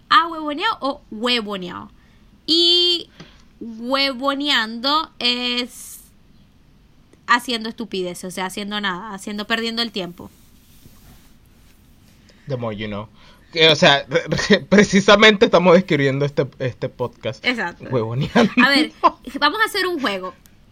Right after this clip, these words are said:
Speaker 1: Gerardo, yo te doy cinco pa-, yo voy a tener cinco palabras. Yo te digo la palabra y tú la describes tipo diccionario. Cada cinco palabras. Te doy cinco y luego tú me das cinco a mí y así, y así vamos. ¿Sí?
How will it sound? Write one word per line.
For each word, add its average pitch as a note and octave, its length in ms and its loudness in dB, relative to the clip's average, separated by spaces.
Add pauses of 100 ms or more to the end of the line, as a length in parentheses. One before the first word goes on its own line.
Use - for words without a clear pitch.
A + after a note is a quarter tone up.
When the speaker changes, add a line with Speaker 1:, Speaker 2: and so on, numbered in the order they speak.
(180)
Speaker 1:
Gerardo, A3 480 -2
yo A3+ 220 -4
te G4 140 -4
doy F#4 300 -2 (160)
cinco F4 400 -4
pa-, D#4 200 0
yo C#4 100 -4
voy E4 100 0
a E4 140 0
tener D4 240 -2
cinco D4 300 -8
palabras. F#3+ 420 -6
Yo A#3 120 -6
te C4 100 -6
digo A#3 280 -4
la A3 160 -4
palabra E4+ 500 -2
y C#4 100 -6
tú C4 120 -8
la B3+ 120 -2
describes C4 440 -6
tipo B3+ 240 -6
diccionario. G3+ 720 -10 (560)
Cada D4+ 400 2
cinco C#4+ 300 -4
palabras. F#3+ 420 -6 (220)
Te B3+ 120 0
doy B3+ 140 -2
cinco F4+ 440 -4
y C4+ 80 -4
luego B3 240 -4
tú C#4+ 120 -6
me C4+ 120 -4
das C4 180 -2
cinco C4 220 -2
a C4+ 40 0
mí E4+ 240 -2
y B3 60 0
así, A#3+ 300 -4 (160)
y A3+ 180 -6
así G#3 240 -6
vamos. F3+ 280 -14 (140)
¿Sí? F4+ 220 -2